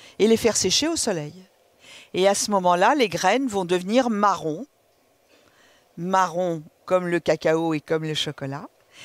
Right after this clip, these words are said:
Et on va donc les appeler des fèves à ce moment-là, parce que la forme ressemble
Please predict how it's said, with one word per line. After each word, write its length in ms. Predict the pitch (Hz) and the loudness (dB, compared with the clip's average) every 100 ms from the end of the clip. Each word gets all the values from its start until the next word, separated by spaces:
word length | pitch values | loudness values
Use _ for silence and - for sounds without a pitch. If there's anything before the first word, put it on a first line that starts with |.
| - - | -16 0
Et 160 | 190 - | 2 4
on 120 | 233 | 2
va 140 | 214 214 | 2 2
donc 260 | 277 - | -2 0
les 180 | 269 214 | 0 2
appeler 300 | 202 - 339 | 0 0 -4
des 160 | 196 180 | -2 -2
fèves 560 | - - 202 151 135 - | -2 2 4 4 -2 -8
à 80 | 196 | -8
ce 140 | - | -4
moment-là, 480 | 220 180 156 156 269 - - - - - - _ _ | -4 -2 -2 0 -2 -4 -20 -20 -20 -20 -20 _ _
parce 300 | 349 349 - | -2 0 -2
que 100 | - 311 427 | 0 4 4
la 100 | 220 | 4
forme 480 | - 220 202 349 339 | 0 2 2 2 -6
ressemble 640 | 196 196 - 180 285 | -4 -2 2 2 2